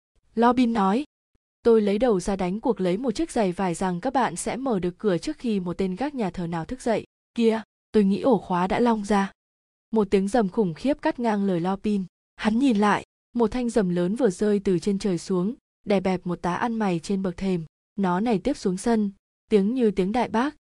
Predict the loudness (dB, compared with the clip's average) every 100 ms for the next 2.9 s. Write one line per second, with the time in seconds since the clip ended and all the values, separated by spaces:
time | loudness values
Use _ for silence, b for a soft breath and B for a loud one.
0 | _ -2 0 2 2 0 0 0 2 0
1 | 0 0 0 -2 -2 -2 -2 -4 -2 -4
2 | 0 0 -2 _ -6 -6 -2 -4